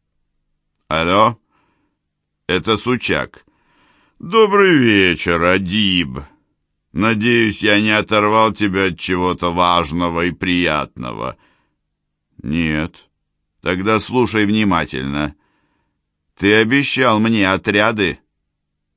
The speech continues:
Пусть в двух из них будет по пятнадцать бойцов, в третьем — десять. Сегодня ночью они обязаны выдвинуться в район селения один.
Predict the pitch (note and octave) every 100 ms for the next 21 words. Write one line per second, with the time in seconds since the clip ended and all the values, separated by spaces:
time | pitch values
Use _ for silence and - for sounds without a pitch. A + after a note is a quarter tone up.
0 | _ _ _ - _ - B2 C#3+ A2+ A2
1 | A#2 G2+ A#2+ F3+ C#3+ B2+ G2 G#2+ G2+ F2
2 | A#2+ A2+ A2+ A2+ G#2 A2 A#2 A#2 G#2 G#2+
3 | F2+ G#2 G#2+ - F3 - - _ _ _
4 | _ _ _ - - G#2+ B2 C#3 C3 C3
5 | B2 - E2+ D#2+ G2 E2 E2+ D#2+ - -
6 | _ _ _ _ _ _ _ - - G#2
7 | A2+ A#2+ G#2 A#2 C#3 D3 - E2+ C2 A1+
8 | _ _ _ _ - G2 G2+ G#2 F2 A2
9 | F#2 G#2 G#2 G#2+ G#2+ G#2+ G#2+ G2+ - G2+
10 | F2+ F#2 F#2 G2+ F#2 F#2 F2+ F#2 E2+ F2
11 | E2 - E2 F2 D2+ F2+ F#2 G2 G#2